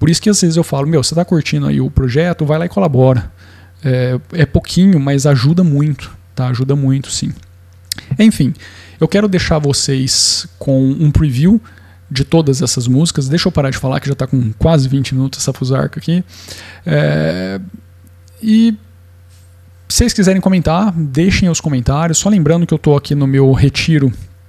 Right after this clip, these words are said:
é, digital. Então, retiro digital não, tô no meu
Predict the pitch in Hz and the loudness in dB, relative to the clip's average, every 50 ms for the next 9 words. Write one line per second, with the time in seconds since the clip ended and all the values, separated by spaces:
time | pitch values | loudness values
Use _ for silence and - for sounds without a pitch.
0 | - - - - - - - - 139 135 135 135 127 127 131 131 131 147 147 139 | -20 -20 -20 -20 -20 -16 -6 -2 0 2 2 2 2 2 2 2 4 4 4 4
1 | - - - 165 175 190 - - - - - - - - - - 156 147 135 127 | 2 2 2 4 4 4 2 0 -6 -20 -20 -20 -20 -20 -6 -2 0 0 0 0
2 | - - - 123 143 127 - 165 156 143 127 131 135 - 156 156 139 127 143 147 | -4 -4 0 0 0 0 0 -2 -2 -2 -2 -2 -2 -2 -4 -2 -4 -4 -6 -4
3 | - 147 143 147 147 | -4 -4 -2 0 0